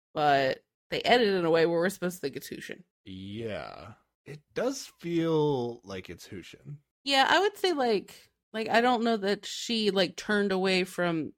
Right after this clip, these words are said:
Speaker 1: Mingyu. Like, she was content to still go on cute dates with him, I think.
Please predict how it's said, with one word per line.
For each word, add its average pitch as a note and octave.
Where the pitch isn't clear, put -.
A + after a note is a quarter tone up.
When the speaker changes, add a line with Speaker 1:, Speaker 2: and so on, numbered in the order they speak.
Speaker 1:
Mingyu. F3
Like, F3
she C#4+
was B3
content F#3
to E3
still E3
go D#3
on D3+
cute D#3+
dates D#3+
with -
him, B2
I B2+
think. A2+